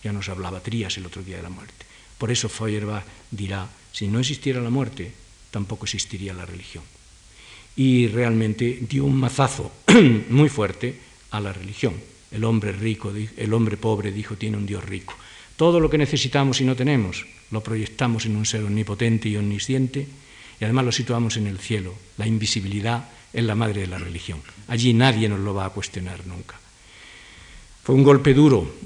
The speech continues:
este. Marx consideró que el trabajo estaba bien hecho y dijo, la crítica de la religión está en lo esencial concluida para Alemania, con Feuerbach, con el baño de fuego, que significa literalmente el nombre de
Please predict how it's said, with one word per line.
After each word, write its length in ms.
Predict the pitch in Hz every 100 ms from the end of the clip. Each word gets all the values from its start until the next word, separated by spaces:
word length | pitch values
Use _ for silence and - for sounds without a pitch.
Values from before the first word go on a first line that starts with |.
| -
este. 520 | 131 127 - 95 107 -
Marx 460 | 127 123 135 139
consideró 500 | - 143 - 120 123
que 80 | 123
el 80 | 120
trabajo 320 | 120 123 135
estaba 280 | - 123 107
bien 200 | 107 110
hecho 260 | 107 - - - - -
y 60 |
dijo, 160 | 107 117
la 100 | 113
crítica 340 | 123 123 123
de 100 | 120
la 100 | 117
religión 400 | 113 113 - 127
está 160 | 113 -
en 80 | 113
lo 60 |
esencial 420 | 110 107 - 113 104
concluida 480 | 110 110 110 104
para 180 | 104 104
Alemania, 440 | 101 104 101 101 92 - - _
con 200 | - 104
Feuerbach, 1160 | 107 - 131 131 123 135 139 - - - 113 107 - - - -
con 140 | - 104
el 120 | 104
baño 380 | 101 120 120 117
de 80 | 107
fuego, 400 | - 110 101 110 - -
que 100 | -
significa 600 | - 104 95 117 107 107 - - -
literalmente 960 | 107 104 104 110 98 101 95 95 107 104 - - _
el 240 | 107 98 95
nombre 540 | 104 101 95 95 -
de 420 | 92 90 90 90